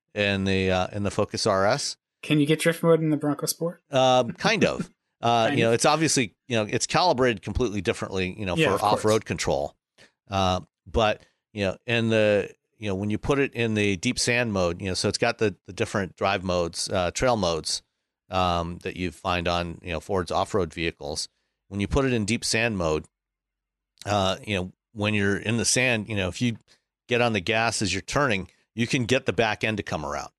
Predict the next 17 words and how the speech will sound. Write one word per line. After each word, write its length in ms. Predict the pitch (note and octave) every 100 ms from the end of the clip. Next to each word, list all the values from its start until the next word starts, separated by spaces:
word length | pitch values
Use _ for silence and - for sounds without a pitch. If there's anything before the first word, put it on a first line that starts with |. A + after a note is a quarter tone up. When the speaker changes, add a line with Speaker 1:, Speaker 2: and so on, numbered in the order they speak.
| _ _
Speaker 1:
you 100 | F2+
know, 60 |
so 160 | E2 -
you 140 | G#2+
can, 280 | C3 B2 G#2 - _ _
you 100 | G#2+
can 160 | - A2
make 220 | A2 -
it 160 | G2
oversteer. 640 | G#2 G#2 G2 - G2+ E2 D#2 _ _ _
You 120 | - G2+
know, 140 | F2
it's 120 | E2+
not 240 | C#3 C3 -
quite 240 | C3 B2
like 180 | A2 F2
drifting, 520 | A#2 A2+ - B2+ C#3+